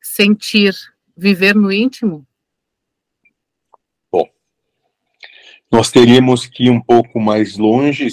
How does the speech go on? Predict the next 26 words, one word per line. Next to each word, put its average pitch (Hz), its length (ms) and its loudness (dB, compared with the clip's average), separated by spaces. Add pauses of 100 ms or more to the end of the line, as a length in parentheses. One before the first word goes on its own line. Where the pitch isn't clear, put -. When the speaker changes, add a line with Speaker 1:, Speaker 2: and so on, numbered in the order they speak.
Speaker 2:
nos 117 140 -8
aprofundarmos, 113 880 0 (420)
pra 127 140 4
entender 127 460 0
o 165 100 2
que 156 300 -2
é 247 120 2
saber 139 600 -4
sobre 185 260 -8
espiritualidade. 147 1160 -8 (680)
Porque 107 220 -4
esse 120 180 0
saber 117 440 2
nada 165 260 2
mais 131 240 -6
é 147 80 -2
do 165 100 -10
que - 100 -8
a 139 40 -2
declaração, 143 840 -4
o 226 180 -10
entendimento 165 640 -4
que - 80 -20
cada 147 320 -2
um 226 120 -4
tem. - 360 -2